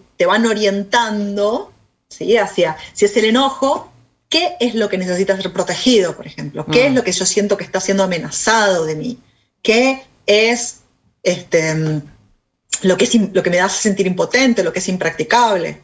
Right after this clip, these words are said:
Speaker 1: ¿sí?
Speaker 2: Mm.
Speaker 1: O si fuera tristeza, por ejemplo, la tristeza viene cuando hay algo que necesita ser soltado, que necesita terminar,
Speaker 2: Mm.
Speaker 1: ¿sí? Entonces,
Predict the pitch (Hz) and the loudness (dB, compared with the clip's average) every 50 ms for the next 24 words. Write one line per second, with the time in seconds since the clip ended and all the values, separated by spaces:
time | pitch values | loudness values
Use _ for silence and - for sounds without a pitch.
0 | _ - - 165 160 156 156 156 151 151 143 - _ _ _ _ _ _ - 247 | _ -6 -2 0 2 2 2 0 -2 -6 -8 -12 _ _ _ _ _ _ 4 4
1 | 247 262 311 - - - - - 190 185 185 208 214 226 - - 202 - - - | 4 4 2 -2 -6 -6 -2 0 0 2 2 2 2 2 2 0 -2 -4 -4 -4
2 | - - 320 294 - - 269 208 220 202 - - 240 233 240 233 247 262 311 359 | 0 2 2 2 2 0 -2 0 -2 -2 -2 0 2 2 2 4 2 0 0 -2
3 | - - _ _ _ _ _ _ - 175 175 190 - - - 240 240 - 262 233 | -6 -16 _ _ _ _ _ _ -4 -2 -2 -2 0 2 2 2 2 2 2 2
4 | 226 226 233 247 240 220 208 196 190 185 180 180 180 - 190 196 214 226 240 262 | 2 2 2 0 0 0 -2 0 0 0 0 0 0 0 0 2 2 2 2 2
5 | 269 254 - 190 180 175 175 170 - 165 - 208 190 220 - - - 196 196 - | 2 0 0 -2 -4 -4 -6 -10 -10 -8 -6 -2 -2 -2 0 0 0 0 0 0
6 | - - 185 165 165 165 - 202 208 233 240 247 254 254 - _ _ _ _ _ | -2 0 0 0 -2 -2 0 0 2 2 2 0 -2 -4 -10 _ _ _ _ _
7 | - 190 180 - - 156 - 170 190 202 196 190 180 170 165 165 165 180 175 160 | -8 -8 -8 -6 -8 -10 -4 0 0 0 2 0 -2 -2 -4 -6 -4 -4 -4 -4
8 | 143 135 - - _ - - 160 160 151 147 156 202 240 233 - 202 208 214 196 | -4 -6 -10 -16 _ -4 -2 0 0 0 0 2 2 2 2 2 0 0 -2 -4
9 | - - | -4 -10